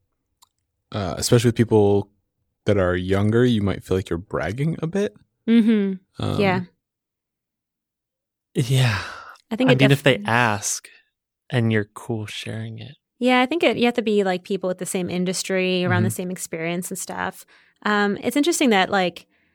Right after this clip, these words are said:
Speaker 2: um, I find that people aren't so shy about sharing the number, but I think that might just be in the, um, I'm in some women's only Slacks where we kind of just talk and share. But I think because we, um, as women know that typically we aren't paid well,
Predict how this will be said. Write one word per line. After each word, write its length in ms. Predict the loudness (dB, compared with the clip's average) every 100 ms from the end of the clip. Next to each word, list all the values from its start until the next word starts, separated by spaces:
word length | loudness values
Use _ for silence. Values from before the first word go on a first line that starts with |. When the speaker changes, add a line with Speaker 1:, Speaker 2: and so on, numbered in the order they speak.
| _ -6
Speaker 2:
um, 640 | -2 -2 -2 -6 -10 -14 -16 _ _ _ _ _ _ _
I 160 | 0 2
find 280 | 2 2 0
that 80 |
people 280 | -4 -6 -6 -4
aren't 300 | -4 -4 -6
so 300 | -2 0 -2
shy 260 | -4 -2
about 220 | -2 -2 -2
sharing 260 | -6 -4
the 60 | -4
number, 400 | -2 -2 -2 -2
but 120 | 0 -2
I 40 |
think 240 | 0 -2
that 120 | 0 -2
might 200 | -2 -4
just 220 | -6 -6
be 240 | -4 -2
in 200 | -2 -2
the, 200 | -2 -2
um, 320 | -4 -6 -8 -12 _ -6
I'm 120 | -2
in 120 | 0
some 220 | 0 -2 -2
women's 520 | 0 0 -2 -4 -8
only 300 | -4 -2 -2
Slacks 600 | -4 -4 -4 -4 -6 -8
where 100 | -8
we 80 | -8
kind 160 | -10 -12
of 60 | -10
just 280 | -10 -12 -16 _ _ _ _ _ -20 -6
talk 340 | 2 2 2
and 120 | -2
share. 320 | -2 2 2 2
But 120 | 0
I 40 |
think 200 | -2 -2
because 560 | -4 -4 -2 0 0 -4
we, 480 | -4 -2 -2 -4 -6
um, 280 | -6 -6 -6
as 220 | -4 -4
women 240 | -4 -4 -2
know 160 | -2
that 120 | -2 -6
typically 340 | -8 -4 -4
we 100 | -4
aren't 160 | -6 -6
paid 220 | -4 -2
well, 420 | 0 0 0 -4